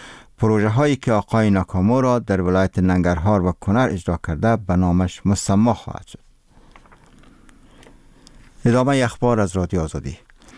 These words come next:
محمد جواد ظریف، وزیر خارجهٔ ایران، می‌گوید تهران آماده است زندانیان بیشتر را با ایالات متحده مبادله کند. ظریف دوشنبه در حساب تویتر خود نوشت: "پس از آن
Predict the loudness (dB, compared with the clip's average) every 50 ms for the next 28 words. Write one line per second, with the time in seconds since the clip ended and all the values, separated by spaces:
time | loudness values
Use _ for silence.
0 | -20 -8 -2 0 2 2 2 2 0 0 0 0 0 2 2 0 0 0 0 0
1 | 0 0 0 -2 -6 -14 -14 -10 -4 -2 -2 0 0 2 0 0 0 0 0 0
2 | 0 2 2 2 2 2 2 2 2 2 2 2 2 2 2 0 0 0 0 0
3 | 0 -2 -2 -2 -2 0 2 2 2 2 2 2 2 2 2 2 2 2 2 2
4 | 0 0 0 0 2 2 2 2 2 2 0 0 0 -2 -2 -4 -4 -4 -2 0
5 | 0 2 2 2 2 0 0 0 0 0 0 2 2 2 2 0 0 0 0 0
6 | -2 -2 -2 -4 -2 -2 0 0 0 2 2 2 2 2 2 2 2 0 0 0
7 | 0 0 0 -2 -4 -8 -12 -12 -14 _ _ -20 -20 -20 -20 -20 -20 -20 -20 -20
8 | -20 -20 -20 _ -6 -2 0 0 2 2 0 0 -2 -2 -6 -4 -2 0 0 0
9 | 2 0 0 0 0 0 0 0 0 -2 -2 -2 -2 0 0 -2 -2 -2 0 0
10 | 0 2 0 0 0 0 -2 -4 -2 0 0 2 2 2 0 -2 -4 -4 -4 -2
11 | -2 0 0 0 2 0 0